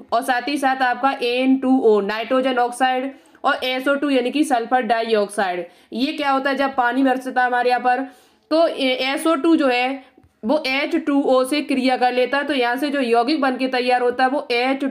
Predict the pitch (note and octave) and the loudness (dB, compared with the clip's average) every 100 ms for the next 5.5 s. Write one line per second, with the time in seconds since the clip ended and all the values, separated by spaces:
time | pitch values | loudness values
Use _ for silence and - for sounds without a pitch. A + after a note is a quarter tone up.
0 | - B3 C4 B3+ A#3 B3+ C4 A#3+ B3+ B3+ | -6 -2 -2 0 0 0 0 0 2 2
1 | B3 B3+ C4+ - _ A3 B3+ D#4 C4+ B3+ | 2 0 -6 -18 _ -6 -2 -2 -2 0
2 | B3 C4+ C#4 C4 A#3+ C4 A#3+ A#3 A#3+ A3 | 0 0 0 0 0 0 2 0 2 0
3 | G#3 A#3 G3 F#3 F3+ - - - C#4 C4 | 0 -2 -2 -4 -10 -16 -8 -4 -2 -2
4 | C4 D4+ D#4 - C4 C4+ D4 D#4+ D#4+ D4+ | -2 0 0 0 -2 0 0 2 2 4
5 | B3+ C4 C4 B3+ | 2 0 0 0